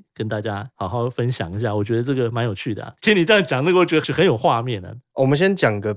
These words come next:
Speaker 2: 别的东西，
Speaker 1: 是，
Speaker 2: 哦，
Speaker 1: 是，
Speaker 2: 因为刚刚回应一下我们学长讲到打雷的那个问题，
Speaker 1: 是。
Speaker 2: 哦，
Speaker 1: 是。
Speaker 2: 其实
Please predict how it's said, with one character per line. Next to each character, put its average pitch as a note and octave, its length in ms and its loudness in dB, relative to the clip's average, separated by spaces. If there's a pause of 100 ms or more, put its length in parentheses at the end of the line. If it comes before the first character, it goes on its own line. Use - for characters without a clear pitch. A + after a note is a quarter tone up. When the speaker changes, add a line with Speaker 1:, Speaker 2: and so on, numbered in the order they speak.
(120)
Speaker 2:
别 A2+ 240 2
的 D3 100 4
东 A2 220 0
西， G2+ 320 -6
Speaker 1:
是， G#2+ 140 -2
Speaker 2:
哦， G#2+ 200 4
Speaker 1:
是， G#2+ 100 -4
Speaker 2:
因 B2 40 2
为 A#2+ 60 2
刚 B2+ 180 0
刚 C3 320 0
回 A2+ 180 0
应 B2 220 -2
一 A2 40 -4
下 A#2 200 2
我 G2 40 -4
们 G2 120 -10
学 G#2 160 -4
长 G2+ 180 -4
讲 G2 120 -10
到 G#2+ 80 -4
打 G2 280 -2
雷 F2+ 320 -12 (160)
的 C3 220 2
那 A#2 100 0
个 A2+ 80 -2
问 A2 280 -6
题， - 160 -18
Speaker 1:
是。 - 100 -20
Speaker 2:
哦， F#2 60 -10
Speaker 1:
是。 A2 240 -2 (160)
Speaker 2:
其 E3+ 180 -2
实 D#3+ 320 -2